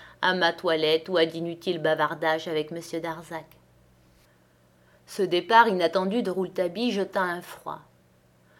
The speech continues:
Chacun se demandait si cette absence ne coïncidait point avec quelque événement important relatif au retour de Larsan.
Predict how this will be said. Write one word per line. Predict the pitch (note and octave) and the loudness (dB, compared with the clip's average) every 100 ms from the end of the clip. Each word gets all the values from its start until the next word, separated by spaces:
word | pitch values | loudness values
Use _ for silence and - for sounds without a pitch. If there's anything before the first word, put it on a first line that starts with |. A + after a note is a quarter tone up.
| - - | -20 -8
Chacun | F#3 E3+ A3 A3 | -2 -2 0 -2
se | A3 | -2
demandait | G3 F3 F3 F#3 A3+ A#3 | -2 -2 -2 2 2 2
si | - | -2
cette | F#3+ - A#3+ | -4 -2 0
absence | E3+ E3 - A3 A3 | -2 -6 -6 -6 -4
ne | G3 F#3+ | -6 -4
coïncidait | F#3+ F#3+ G3 F#3+ G#3 G3 | -2 -2 -2 -8 -6 -4
point | G3+ - A#3 A#3+ | -6 -8 -4 -2
avec | F#3+ F#3 - | -2 -4 -4
quelque | G3 F#3+ | -4 -2
événement | F#3+ E3+ F3 F3+ F3+ | -4 -2 -2 0 0
important | F3 F3+ F#3+ - - G#3+ | 0 2 0 0 -2 0
relatif | G3+ F3 E3 - G3 G3 | 2 2 2 -2 -10 -8
au | |
retour | F#3 F#3 F#3 | -8 -8 -8
de | E3+ | -4
Larsan. | E3+ F3+ - F3 | -4 -4 -8 -12